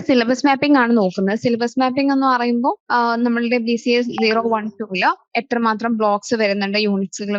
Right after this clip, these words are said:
വരുന്നുണ്ട്, അതിൽ ഏറ്റവും കൂടുതൽ ഹൈലൈറ്റ് ചെയ്യേണ്ടത് ഏതൊക്കെയാണ്, ഏറ്റവും കൂടുതൽ ഇമ്പോർട്ടന്റ് ആയിട്ടുള്ള ടോപ്പിക്കുകൾ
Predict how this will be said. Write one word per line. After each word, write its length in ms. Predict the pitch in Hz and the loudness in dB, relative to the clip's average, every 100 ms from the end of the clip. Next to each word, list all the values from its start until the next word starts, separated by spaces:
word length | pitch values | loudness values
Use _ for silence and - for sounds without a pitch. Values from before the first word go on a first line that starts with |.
| 208 | -2
വരുന്നുണ്ട്, 400 | 190 196 190 190 | -2 -2 -2 -2
അതിൽ 180 | - 202 196 | -2 -2 -4
ഏറ്റവും 180 | 220 214 | -2 -2
കൂടുതൽ 200 | 208 214 | -2 0
ഹൈലൈറ്റ് 380 | 208 196 214 214 | 0 0 -2 0
ചെയ്യേണ്ടത് 320 | 220 202 202 190 | -2 0 -2 -2
ഏതൊക്കെയാണ്, 480 | 196 - 196 185 190 | -4 -6 -6 -4 -4
ഏറ്റവും 200 | 208 240 226 | -4 -2 0
കൂടുതൽ 180 | 220 208 | 0 -2
ഇമ്പോർട്ടന്റ് 400 | 208 220 233 226 | -2 -2 -2 -2
ആയിട്ടുള്ള 240 | 208 208 208 | -2 -4 -4
ടോപ്പിക്കുകൾ 440 | 190 - 180 208 | -4 -6 -6 -4